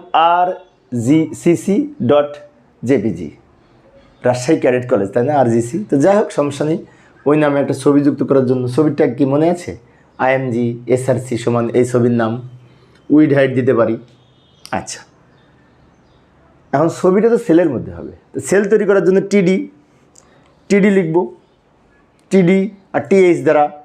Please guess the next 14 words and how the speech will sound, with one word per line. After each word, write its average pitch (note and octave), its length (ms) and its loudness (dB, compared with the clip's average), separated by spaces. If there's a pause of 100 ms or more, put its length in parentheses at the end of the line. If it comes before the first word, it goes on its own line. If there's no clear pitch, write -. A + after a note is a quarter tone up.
(140)
সেল C#3+ 280 0
তৈরি G2+ 200 0
হয়। F2 200 -12 (380)
তো G3+ 60 2
আমি B3 160 0
ইচ্ছে A#3 200 -2
করলে A#3+ 160 0
এখানে A#3 200 0
টিএইচ G#3 300 2
লিখতে D#3+ 200 0
পারতাম, B2+ 340 -2
কিন্তু G3 160 0
টিডি G3+ 260 2
লিখেছি, B2 440 -4